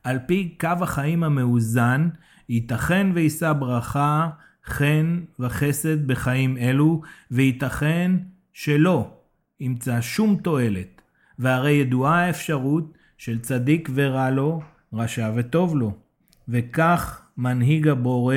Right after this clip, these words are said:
את בריאתו. ואילו לשורש נשמתו אין תועלת גדולה מכך, ואין מטרה ראויה מזו, והרי לכך נבראת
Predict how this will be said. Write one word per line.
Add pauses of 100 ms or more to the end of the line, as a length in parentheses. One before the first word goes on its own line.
(800)
את
בריאתו. (760)
ואילו (240)
לשורש
נשמתו (580)
אין (100)
תועלת
גדולה
מכך, (440)
ואין
מטרה
ראויה
מזו, (360)
והרי (500)
לכך (140)
נבראת